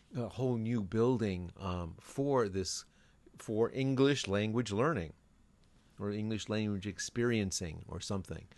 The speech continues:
Um, so, yeah, you've got the whole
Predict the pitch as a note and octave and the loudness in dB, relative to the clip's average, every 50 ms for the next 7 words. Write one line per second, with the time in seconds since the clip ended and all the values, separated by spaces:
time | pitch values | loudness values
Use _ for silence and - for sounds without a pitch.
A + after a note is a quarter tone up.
0 | - - - - - - - - G#2+ G#2+ G#2+ G#2 G2 F#2+ - - B2+ A#2 A2 A2 | -20 -20 -20 -20 -20 -20 -12 -8 -4 -2 -2 -2 -2 -4 -2 2 4 4 6 4
1 | G#2 - - - - _ - _ _ - _ - - - - - - _ _ - | 4 0 -4 -18 -20 _ -20 _ _ -20 _ -20 -20 -20 -20 -20 -20 _ _ -8
2 | - C#3 D#3 C#3+ A#2 C3 C3+ B2+ B2+ G#2 A#2 C3+ C3+ C3 C3 B2 A#2 A2+ G#2 G2+ | -2 2 2 4 4 4 2 0 0 0 0 2 2 2 2 2 2 0 0 -2
3 | F#2+ - | -4 -6